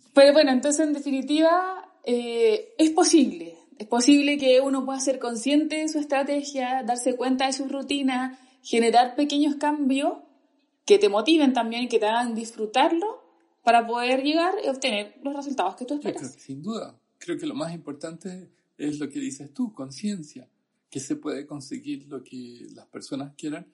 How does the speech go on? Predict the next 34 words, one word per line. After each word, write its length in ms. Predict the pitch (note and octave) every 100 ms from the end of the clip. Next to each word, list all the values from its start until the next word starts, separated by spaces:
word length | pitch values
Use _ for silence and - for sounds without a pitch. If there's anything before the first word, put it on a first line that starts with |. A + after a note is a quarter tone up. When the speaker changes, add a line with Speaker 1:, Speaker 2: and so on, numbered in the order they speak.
| _
Speaker 2:
Bueno, 320 | G#3 F3+ A2+ - _ _ _
en 140 | C#3+ D3+
eso 160 | -
estamos 380 | D3+ E3+ D#3 D3
encargados 680 | C#3+ C#3 B2 D3 D3 D3+ D3
nosotros 500 | C3 - E3+ - D#3
de 100 | C3+
enseñar 480 | C3+ - B2+ - G#3+ _ _ _ _ _
en 180 | C#3 C3+
la 80 | C3
academia, 560 | D3 F#3 C4+ D3+ C3 _ _ _ _
ya 220 | B2+ C3
sea 220 | - B2
en 120 | A#2
coaching, 500 | - C#3 C3+ C3+ C3+
P 160 | B2+ A#2
N 440 | A2+ - B2+ C3 C3+
L, 200 | B2 -
mentoring, 580 | B2 B2+ B2 C#3 - -
hipnosis, 480 | B2 B2 D#3+ - C3+ _
pero 280 | F#3+ C#4 - _ _ _
lo 100 | -
importante 500 | D#3 D#3+ C3+ G3+ B3 C#4+
es 40 |
que 100 | G#3
la 140 | D3+
persona 420 | - - C3 C3 _
se 200 | _ G#2+
dé 220 | G2+ G2+ _
cuenta 480 | C#3+ D3 C#3+ C3 - _ _ _ _ _ _ _ _ _
y 120 | D3
quiera 220 | - -
hacer 280 | - - -
algo. 280 | - -